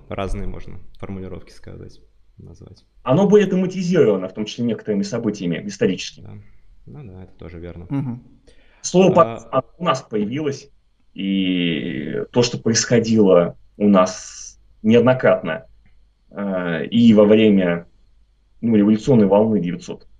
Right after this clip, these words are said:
Speaker 2: пятого, девятьсот, какого-нибудь, может, даже сказать, двадцать второго года, пока это все не закончилось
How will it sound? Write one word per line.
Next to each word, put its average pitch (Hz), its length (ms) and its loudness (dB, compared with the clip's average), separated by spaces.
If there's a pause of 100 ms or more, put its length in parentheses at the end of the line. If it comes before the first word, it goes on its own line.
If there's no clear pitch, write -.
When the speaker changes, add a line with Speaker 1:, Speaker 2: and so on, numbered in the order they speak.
Speaker 2:
пятого, 76 360 -4
девятьсот, 85 320 -16 (1080)
какого-нибудь, - 340 -14
может, - 140 -14 (160)
даже - 160 -4
сказать, 95 180 -6
двадцать - 240 2
второго 113 400 4
года, 107 180 -2
пока 107 200 -6
это - 100 -14
все - 120 -8
не 98 60 -2
закончилось 87 680 -6